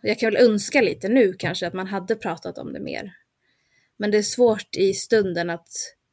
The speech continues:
veta hur man ska göra också. Men det är klart det var svårt för honom och jag vet att han fick en del, eh, så här, påhopp i skolan om att så här, ja, men, så här, ja, man dör ju av cancer.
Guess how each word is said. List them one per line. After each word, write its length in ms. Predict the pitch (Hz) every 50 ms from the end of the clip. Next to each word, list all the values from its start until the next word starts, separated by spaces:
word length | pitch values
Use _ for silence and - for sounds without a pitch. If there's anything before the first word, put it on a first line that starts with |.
| _ _ _
veta 540 | 196 196 208 185 185 - - - _ - 226
hur 180 | 202 190 180
man 140 | 180 170 185
ska 140 | - - -
göra 280 | - - 69 - - 185
också. 380 | - _ - - 196 - 190 - _ _ _ _ _ _ _ _ _ _ _ _ _ _ _ _ _ _ _ _ _ _ - - _ _
Men 140 | _ 214 208
det 60 | 214
är 20 | 220
klart 200 | - 226 214 -
det 60 | 208
var 60 | 214
svårt 320 | 208 - 254 247 226 220 -
för 100 | - 202
honom 320 | 190 180 165 151 - 180
och 60 | 185
jag 100 | 190 190
vet 240 | 190 214 202 196 196
att 120 | 190 185
han 140 | - 190 185
fick 500 | 180 - 180 175 - _ - - - - _ _ _ _ _ _ _ _ _ _
en 200 | 202 202 196 185
del, 400 | 190 185 180 180 175 180 180 180
eh, 260 | 175 175 175 - - -
så 140 | - - 165
här, 100 | - -
påhopp 480 | - - 220 208 196 190 202 190 -
i 60 | 180
skolan 600 | - - - 220 202 185 180 185 202 208 196 175 160
om 180 | - - 160
att 140 | 180 175 -
så 80 | - 185
här, 120 | - -
ja, 120 | 180 185 190
men, 360 | 190 190 190 185 180 185 190 - - - - _ _ _ _ _ _ _ _ _ _ _ _ _ _
så 140 | - - -
här, 80 | 175
ja, 100 | 185 185
man 180 | 202 208 214 185
dör 260 | 202 214 226 240 240
ju 140 | 240 233 233
av 80 | 214
cancer. 840 | 208 - - 185 180 190 196 202 - - 185 170 175 - - 190 -